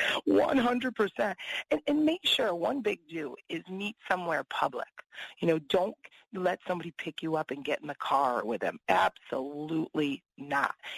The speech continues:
You have to meet somewhere public. Tell your friends and family where you're going. Um, and, and, and also be careful of dragging a date out. A lot of times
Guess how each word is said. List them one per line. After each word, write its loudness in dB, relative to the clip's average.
You -4
have 2
to 2
meet 4
somewhere 4
public. -2
Tell 4
your 4
friends 2
and -2
family 4
where 4
you're -2
going. -2
Um, 4
and, 4
and, 2
and -2
also -2
be -4
careful 0
of -12
dragging 0
a 0
date -4
out. 0
A 0
lot 4
of 2
times 2